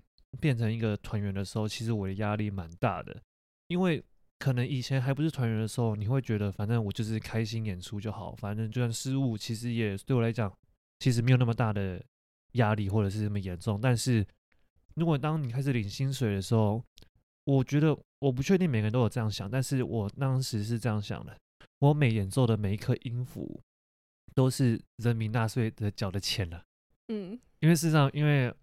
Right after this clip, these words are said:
Speaker 1: 我不想讲出来，可是，但是我们现在大部分台湾的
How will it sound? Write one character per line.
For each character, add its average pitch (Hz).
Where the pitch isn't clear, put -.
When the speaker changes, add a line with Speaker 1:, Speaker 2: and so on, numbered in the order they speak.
Speaker 1:
我 131
不 135
想 139
讲 110
出 110
来， 113
可 113
是， 123
但 135
是 113
我 131
们 123
现 151
在 147
大 139
部 131
分 131
台 113
湾 117
的 110